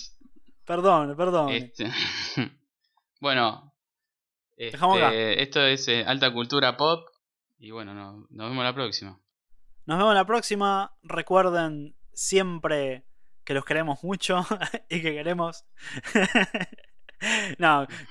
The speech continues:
Speaker 1: que
Speaker 2: <laughs>
Speaker 1: estamos en Instagram, en Spotify y en YouTube. Eh, síganos, comenten,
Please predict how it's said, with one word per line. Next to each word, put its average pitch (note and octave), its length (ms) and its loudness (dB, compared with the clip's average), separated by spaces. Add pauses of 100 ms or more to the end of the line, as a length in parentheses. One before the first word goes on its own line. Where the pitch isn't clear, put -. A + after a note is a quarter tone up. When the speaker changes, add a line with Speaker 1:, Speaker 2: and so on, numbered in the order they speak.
Speaker 1:
que C#3+ 380 -4
Speaker 2:
<laughs> - 20 -20
Speaker 1:
estamos D#3+ 480 0
en D3+ 140 -2
Instagram, D#3 720 2
en B2 680 -10
Spotify D3 580 -2
y C3+ 220 -8
en B2 140 -8
YouTube. E3+ 540 -4 (460)
Eh, A#2 380 -16
síganos, D#3 680 0
comenten, E3+ 960 -4